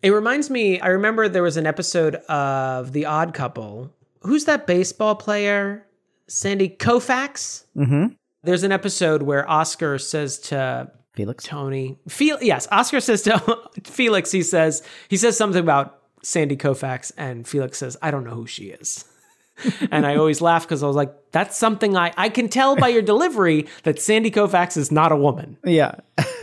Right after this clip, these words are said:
Speaker 2: <laughs> Same with Billie Holiday. I was like, "Oh, yeah, okay, I get it." So are we to assume just from the, the look that Daddy, Dan, <laughs> Dan Hedaya, Hedaya
Speaker 1: Daddy
Speaker 2: gives,
Speaker 1: Dan Hedaya, yep.
Speaker 2: gives Josh Paul Rudd when he, like, he's, like, trying to,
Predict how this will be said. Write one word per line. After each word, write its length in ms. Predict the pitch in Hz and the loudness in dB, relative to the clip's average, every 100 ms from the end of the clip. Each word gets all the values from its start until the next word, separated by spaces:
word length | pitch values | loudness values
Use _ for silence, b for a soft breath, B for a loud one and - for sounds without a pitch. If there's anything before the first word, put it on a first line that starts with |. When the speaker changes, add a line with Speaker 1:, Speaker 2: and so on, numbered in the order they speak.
| 190 - | 0 0
Speaker 2:
<laughs> 680 | 185 185 - - - - | 0 -2 -4 -10 -20 -8
Same 180 | - 147 | 0 2
with 100 | 127 | 4
Billie 200 | 123 117 | 2 2
Holiday. 380 | 104 110 101 98 | 2 0 0 -2
I 20 | |
was 120 | 95 98 | -2 -4
like, 120 | 92 | -6
"Oh, 220 | 311 453 415 | -6 -6 -10
yeah, 100 | 403 | -10
okay, 160 | 302 262 | -8 -6
I 40 | |
get 160 | 233 - | -6 -8
it." 100 | - - | -12 -4
So 200 | - - | -2 0
are 120 | 180 | 2
we 160 | 226 269 | 2 2
to 400 | - 202 175 - | 0 2 2 2
assume 400 | 135 - 131 120 | 0 2 0 2
just 220 | 127 - | -2 0
from 160 | 131 | 0
the, 360 | 120 110 107 101 b b b b _ | 2 2 0 -4 b b b b _
the 80 | 120 | -2
look 380 | 120 143 147 - | 2 4 2 -2
that 520 | - 113 107 101 - _ _ _ _ 123 | -2 2 2 0 -4 _ _ _ _ -4
Daddy, 400 | 123 98 92 110 | -2 0 -4 -4
Dan, 280 | - 113 117 - | 0 0 -2 -6
<laughs> 80 | - | 0
Dan 400 | 175 139 160 147 | 2 4 4 2
Hedaya, 540 | 143 131 120 107 98 B B B - | 2 2 2 0 -2 B B B 0
Hedaya 400 | 127 123 117 110 | 2 4 4 4
Speaker 1:
Daddy 280 | - 170 196 | 4 4 4
Speaker 2:
gives, 100 | 214 | 4
Speaker 1:
Dan 180 | 208 | 2
Hedaya, 480 | 220 226 175 151 165 | 2 2 2 2 2
yep. 320 | 160 147 - _ _ - | 2 0 -4 _ _ -4
Speaker 2:
gives 600 | 123 143 135 123 120 - - - - | 2 6 6 4 2 0 -2 -10 -4
Josh 380 | 107 120 98 - | 2 2 2 0
Paul 220 | 120 104 | 2 4
Rudd 460 | 101 95 92 92 - _ _ _ _ | 2 2 0 -4 -8 _ _ _ _
when 360 | - - 113 107 | -10 -2 0 2
he, 300 | 110 110 107 | 0 0 -4
like, 180 | - 104 | -6 -8
he's, 260 | - 120 104 | -4 -2 0
like, 180 | 101 98 | -4 0
trying 260 | 165 147 | 0 4
to, 180 | 131 | 2